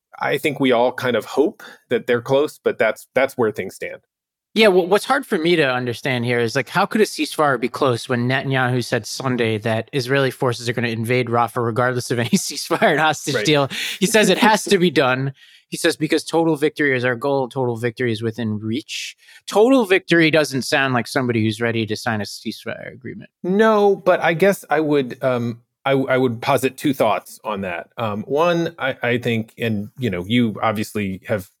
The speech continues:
Speaker 1: been, um, involved in politics long enough to know, you know, there are s-, different audiences that people talk to. And that strikes me,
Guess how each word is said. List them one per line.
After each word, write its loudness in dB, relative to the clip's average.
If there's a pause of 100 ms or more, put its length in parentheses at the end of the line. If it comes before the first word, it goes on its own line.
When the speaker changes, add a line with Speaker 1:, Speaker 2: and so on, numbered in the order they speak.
(160)
Speaker 1:
been, -4 (360)
um, -4
involved 0
in -6
politics -2
long -2
enough -4
to -12
know, -2 (320)
you 0
know, 2
there 4
are 4
s-, -8
different -2
audiences -2
that -4
people -8
talk -6
to. -4
And -2
that -2
strikes -2
me, -2